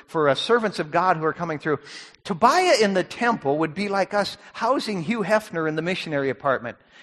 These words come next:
Could you imagine us doing that? Or, or putting some Satanists in the, the, the missionary apartment. "Well, you know, we, they gotta have a place over their head too."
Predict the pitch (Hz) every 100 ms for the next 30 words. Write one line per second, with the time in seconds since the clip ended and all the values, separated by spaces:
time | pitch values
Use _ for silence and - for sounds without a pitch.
0 | - 208 208 208 302 330 254 226 156 190
1 | 240 214 202 220 262 - - - - -
2 | 240 - - 311 320 - 233 - 277 277
3 | 277 165 160 - 196 180 165 151 208 180
4 | 165 170 208 - 175 156 139 147 156 294
5 | 262 247 226 185 202 202 196 208 220 208
6 | 185 - 196 175 185 175 170 185 175 202
7 | 240 214